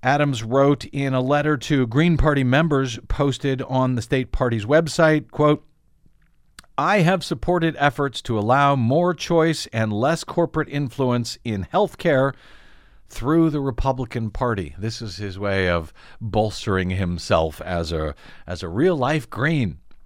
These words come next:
Uh, okay, you can buy that or not.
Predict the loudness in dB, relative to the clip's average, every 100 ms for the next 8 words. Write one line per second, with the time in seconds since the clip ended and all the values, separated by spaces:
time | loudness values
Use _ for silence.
0 | -20 -20 -20 -20 -20 -20 -20 -20 -20 -20
1 | -20 -20 -10 -6 -4 -4 -6 -8 -12 -20
2 | -20 -18 -6 -6 -2 -2 -2 -4 -10 -18
3 | -14 -10 -8 -6 -2 0 2 2 2 0
4 | -2 0 0 0